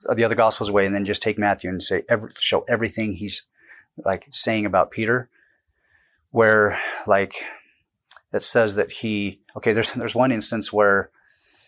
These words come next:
a little kid is brought to Jesus, uh, in Matthew, I think, eighteen,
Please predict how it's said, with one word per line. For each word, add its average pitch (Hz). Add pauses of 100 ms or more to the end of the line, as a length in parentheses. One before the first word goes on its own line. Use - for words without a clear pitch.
(1200)
a 120
little 123
kid -
is 110
brought 107
to 104
Jesus, 107 (1200)
uh, 107
in 104
Matthew, 98
I 92
think, 98
eighteen, 104